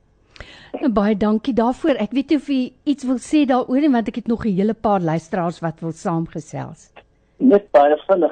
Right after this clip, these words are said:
Speaker 2: ek dink juffrou, is dit, eh, juffrou Heather Benjamin?
Speaker 1: Dis reg.
Speaker 2: Uh, sy punt is heeltemal in die kol. Ek wil sê in hulle tyd en selfs in my tyd, het ons het net die kans gehad om soveel tale aan te leer nie. En ek dink dat pleidooi is bloot dat kinders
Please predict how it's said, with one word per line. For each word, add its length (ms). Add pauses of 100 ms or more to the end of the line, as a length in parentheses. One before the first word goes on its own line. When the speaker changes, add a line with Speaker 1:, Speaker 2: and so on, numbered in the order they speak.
Speaker 2:
ek 160
dink 260
juffrou, 400 (120)
is 100
dit, 180
eh, 120
juffrou 260
Heather 260
Benjamin? 480
Speaker 1:
Dis 220
reg. 260 (100)
Speaker 2:
Uh, 220 (300)
sy 80 (120)
punt 220
is 160
heeltemal 460
in 80
die 180
kol. 420
Ek 120
wil 100
sê 240 (100)
in 120
hulle 300
tyd 160 (720)
en 220
selfs 200
in 120
my 160
tyd, 280
het 140
ons 160
het 160
net 120
die 160
kans 380
gehad 140
om 100
soveel 400
tale 280
aan 260
te 100
leer 180
nie. 160
En 220
ek 80
dink 180
dat 180
pleidooi 500 (120)
is 100
bloot 280 (540)
dat 220
kinders 380